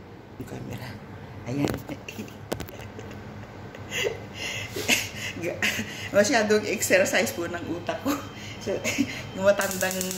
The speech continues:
talagang super busy. Ayan. Ayan.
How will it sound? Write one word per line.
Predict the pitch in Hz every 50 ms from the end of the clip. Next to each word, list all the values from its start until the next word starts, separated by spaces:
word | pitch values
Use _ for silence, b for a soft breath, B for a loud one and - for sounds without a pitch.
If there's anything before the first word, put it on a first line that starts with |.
| 190 - - - - - - - -
talagang | - 202 196 190 190 190 240 240
super | - 196 185 180 - 180 175 -
busy. | 170 175 156 - - 208 233 - - - - - - - - - - - - - - - - - - - - - - -
Ayan. | - - 127 131 - - - - - - - - - - - - - - - - - - - - - - - - - - - - - - - - - - - - - - - - - - - - - 104 104 - 104 101 104 104 - 104 104 104 101 104 104 - - - - - - - - - - - - - - - - - - - - - - - - - 127
Ayan. | 135 143 139 127 120